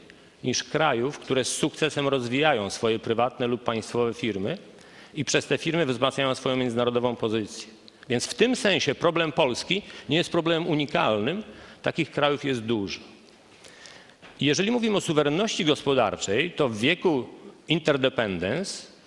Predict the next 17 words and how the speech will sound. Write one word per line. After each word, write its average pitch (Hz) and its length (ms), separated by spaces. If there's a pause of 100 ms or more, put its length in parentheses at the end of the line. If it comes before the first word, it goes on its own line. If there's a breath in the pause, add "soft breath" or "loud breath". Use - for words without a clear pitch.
(160)
nie 226 120
jest 277 220
pytanie, 127 380
czy - 140
wpuszczać, - 580
czy 147 160
nie 135 100
wpuszczać - 480
międzynarodowy 107 640
kapitał, 104 520
tylko - 180
pytanie 156 340
jest 143 100
zasadnicze, 139 560 (100)
jakie 143 240
są 143 180
proporcje 151 840